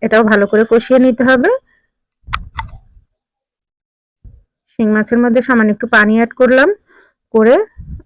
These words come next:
আরো ভালো করে কষিয়ে নিলাম যেন মাছের কাঁচা গন্ধটা চলে যায়। যেহেতু আমি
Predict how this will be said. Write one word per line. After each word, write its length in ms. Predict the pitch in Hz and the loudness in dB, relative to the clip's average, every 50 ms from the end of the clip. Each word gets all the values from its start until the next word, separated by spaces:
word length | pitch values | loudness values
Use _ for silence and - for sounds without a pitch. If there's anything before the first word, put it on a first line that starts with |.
| 208 208 | -2 0
আরো 120 | 208 214 220 | 0 2 2
ভালো 220 | 226 226 240 226 226 | 2 2 2 0 0
করে 180 | - 254 254 247 | 2 0 0 2
কষিয়ে 360 | - 247 233 - - 262 262 262 | 2 0 0 0 2 2 2 4
নিলাম 240 | 262 247 262 285 330 440 - _ _ _ _ _ _ _ _ _ _ _ _ _ _ _ _ _ _ _ _ _ _ _ _ _ _ _ _ - - - - - | 4 4 2 2 0 0 -4 _ _ _ _ _ _ _ _ _ _ _ _ _ _ _ _ _ _ _ _ _ _ _ _ _ _ _ _ -20 -20 -12 -4 -2
যেন 220 | 208 240 226 220 254 285 277 | 2 2 2 4 4 4 4
মাছের 280 | 220 208 - - 254 254 | 2 2 2 0 -2 0
কাঁচা 380 | - 214 185 196 190 - 226 226 | 2 2 2 0 0 -2 -2 0
গন্ধটা 400 | 202 226 226 226 220 226 226 254 247 - | 2 2 2 2 2 0 0 0 0 2
চলে 160 | 240 233 226 233 220 | 2 2 2 2 2
যায়। 120 | 240 269 269 | 2 2 2
যেহেতু 200 | 254 240 233 233 233 220 | 2 0 2 2 2 2
আমি 120 | 214 220 | 2 0